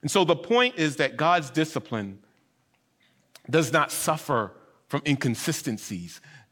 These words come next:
God's motives are always good. He's always disciplining us for good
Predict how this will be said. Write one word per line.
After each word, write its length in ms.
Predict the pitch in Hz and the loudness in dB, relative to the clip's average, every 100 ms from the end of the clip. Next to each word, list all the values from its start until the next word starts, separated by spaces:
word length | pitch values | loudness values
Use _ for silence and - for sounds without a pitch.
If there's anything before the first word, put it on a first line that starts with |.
| _ - | _ -6
God's 640 | 160 165 180 180 151 - - _ - | 0 4 4 4 0 -14 -20 _ 0
motives 480 | 123 170 139 117 | 4 4 4 0
are 100 | 120 | 0
always 760 | 117 120 143 139 151 147 131 - - - 95 | 0 0 0 0 0 0 -4 -14 -20 -16 -4
good. 400 | 143 98 - - - _ _ _ | -2 -2 -8 -18 -20 _ _ _
He's 220 | 160 120 | -4 -2
always 400 | - 147 151 139 | 2 2 4 0
disciplining 680 | 104 139 - - - 117 107 | -2 -4 -4 -6 -4 -4 -4
us 300 | 104 101 - _ _ | -8 -10 -16 _ _
for 320 | _ - 170 | _ 0 0
good 420 | 120 101 - - | 0 -8 -12 -16